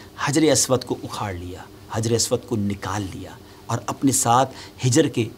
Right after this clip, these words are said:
मकाम तक वो ले गए। हजर अस्वद की जगह खाली रह गई। जी हाँ, हजर अस्वद की जगह एम्प्टी हो गई। हजर असवद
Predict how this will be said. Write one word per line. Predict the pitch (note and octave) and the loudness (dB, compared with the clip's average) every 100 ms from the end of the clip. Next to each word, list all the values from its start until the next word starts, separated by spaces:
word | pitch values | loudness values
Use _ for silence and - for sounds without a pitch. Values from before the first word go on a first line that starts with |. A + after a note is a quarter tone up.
| - | -6
मकाम | A#2 G2 A2 G#2 | -6 -4 -2 -4
तक | - - - | -6 -12 -8
वो | F#2 | -2
ले | F#2+ G2+ | 0 0
गए। | F2+ E2 - - - | -2 -12 -16 -20 -6
हजर | A2+ A#2 | 0 4
अस्वद | A2+ A#2+ - | 4 2 -2
की | A2 | 0
जगह | G#2 G#2 G2+ - - - | 0 0 -4 -6 -18 -14
खाली | - G#2+ A#2+ | -2 0 2
रह | A2+ F#2+ | 2 -2
गई। | F#2 F#2 | -4 -6
जी | G2+ D3 | 2 4
हाँ, | B2 A#2+ A#2+ - - | 4 2 -2 -6 -2
हजर | C3 D#3 | 2 4
अस्वद | D3+ D3+ | 2 0
की | C#3+ | 2
जगह | B2+ C#3 - | 4 2 2
एम्प्टी | C3+ C#3+ C#3 A2+ | 2 2 2 -4
हो | F2+ | -4
गई। | E2+ D#2 - - - - - | -6 -12 -16 -20 -20 -14 -4
हजर | A2 A#2+ | 2 4
असवद | A2+ - | 4 2